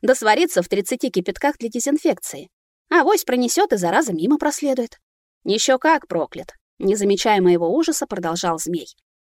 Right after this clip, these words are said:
"Видно, такая эпидемиологическая ситуация у них здесь за норму принимается. Почитай, лет пятьсот уже мается.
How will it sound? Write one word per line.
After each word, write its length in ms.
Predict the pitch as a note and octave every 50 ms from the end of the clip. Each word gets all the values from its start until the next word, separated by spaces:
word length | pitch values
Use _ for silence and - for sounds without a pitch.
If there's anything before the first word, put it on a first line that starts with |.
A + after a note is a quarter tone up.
| _ _ _
"Видно, 320 | - - F4 A4 F#4+ D#4 B3+
такая 460 | C4 B3 - D#4+ E4+ F4 D4+ B3+ A3
эпидемиологическая 1000 | G#3 G#3+ G#3 F#3+ G#3 G3+ G3+ G3+ G#3 G#3+ A3+ A#3 C#4 D4 B3 - - - F#3+ F3+
ситуация 640 | - - F3+ F#3+ G3+ C4+ E4+ E4 - - D#4+ D4+
у 60 | C4 G#3+
них 180 | A3 D4 D#4+
здесь 260 | D4 A3+ C4 C#4 C4+
за 140 | B3+ C#4+ E4
норму 280 | F4 G#4 G#4 - G3+ A#3
принимается. 680 | - F3 D#3 - - - - - - - - - - - _ _ _ _ _ _ _ _ _
Почитай, 460 | - E3+ F3 - G#3 - C4 C#4 C4+
лет 160 | C4 C4+ C4 -
пятьсот 400 | E4+ D4+ - - F3+ F3 F3 F#3+
уже 160 | G#3+ A#3+ B3
мается. 520 | B3 A#3+ G#3 F3 D#3+ - - - - -